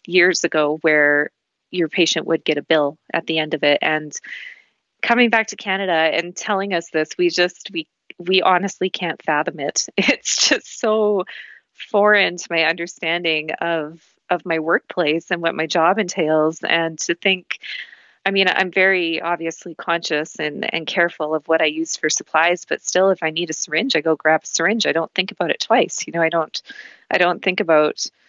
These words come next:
what the cost of the patient is gonna be or anything like that. We definitely talk about what the cost to the healthcare system is, and we try to minimize waste that way. But it does sound like a completely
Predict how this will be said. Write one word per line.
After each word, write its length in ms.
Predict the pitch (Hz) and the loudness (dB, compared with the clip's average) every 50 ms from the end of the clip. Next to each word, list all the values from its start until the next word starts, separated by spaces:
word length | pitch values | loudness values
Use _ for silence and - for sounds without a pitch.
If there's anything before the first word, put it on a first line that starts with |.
| _ _ _ _ _ | _ _ _ _ _
what 160 | - 175 - | -2 -2 -2
the 60 | 202 | -2
cost 380 | - - - 175 175 165 - - | -4 0 0 0 0 0 -4 -8
of 60 | - | -10
the 80 | - 156 | -10 -10
patient 460 | - - 185 180 - - 196 202 - | -6 -6 -4 -2 -2 -4 -4 -6 -8
is 120 | 185 165 - | -10 -6 -4
gonna 160 | - 165 165 | -4 -4 -2
be 160 | 170 165 165 | 0 0 2
or 80 | 165 165 | 2 0
anything 260 | 156 170 175 - 165 | -2 -4 -6 -6 -2
like 200 | 156 156 151 - | -2 0 2 2
that. 240 | 240 247 190 - - | 2 2 2 2 0
We 100 | 202 214 | 0 0
definitely 500 | - 202 214 - 233 208 - - 160 160 | 2 0 0 -2 -4 -4 -2 -2 -4 -4
talk 280 | - - 165 165 - | -2 -2 -4 -4 -2
about 300 | 175 160 165 151 151 - _ _ - - _ _ _ _ _ _ _ _ _ _ _ | -2 0 2 2 0 0 _ _ -20 -20 _ _ _ _ _ _ _ _ _ _ _
what 160 | - 175 - - | -8 -8 -8 -6
the 60 | - | -8
cost 600 | - - - 175 170 170 - - - - - - - - - - _ - | -6 -2 0 0 0 0 -2 -4 -8 -8 -8 -12 -16 -20 -20 -16 _ -10
to 100 | - 175 | -8 -4
the 80 | - | -2
healthcare 360 | 180 196 196 202 - - 175 160 | 0 2 0 0 0 -2 -4 -2
system 320 | - 160 156 - - 160 | -2 -6 -6 -6 -6 -4
is, 180 | 151 151 160 - | -2 -4 -2 -4
and 100 | 160 156 | -4 -6
we 100 | 156 151 | -6 -6
try 200 | 147 - 170 160 | -4 -2 -2 -2
to 60 | 160 | -2
minimize 520 | 156 160 160 156 151 143 139 143 - - - | -2 -4 -6 -4 -4 -4 -4 -4 -6 -2 0
waste 460 | 160 156 151 147 - - - - - | 2 2 2 0 0 -4 -4 -2 0
that 220 | 156 160 180 - - | 2 2 2 2 2
way. 300 | 156 147 151 156 - - - - - - - - _ - | 2 2 0 -2 -6 -10 -16 -20 -20 -20 -20 -20 _ -6
But 520 | - - 175 156 143 - - - - - - _ | 0 2 4 4 4 2 0 -4 -8 -10 -10 _
it 200 | - - 185 175 - | -4 -4 -4 -2 0
does 260 | - 190 185 196 - | 2 2 2 2 0
sound 320 | - - 185 175 175 180 | -2 -2 0 0 0 0
like 200 | 175 170 165 - - | -2 -2 -2 -2 -4
a 100 | - 175 | -4 -4
completely 960 | 180 - - 185 - - - 190 196 170 - 165 160 156 156 151 156 180 180 | -4 -6 -12 -14 -8 -2 0 0 2 2 2 2 2 2 2 0 -2 -4 -8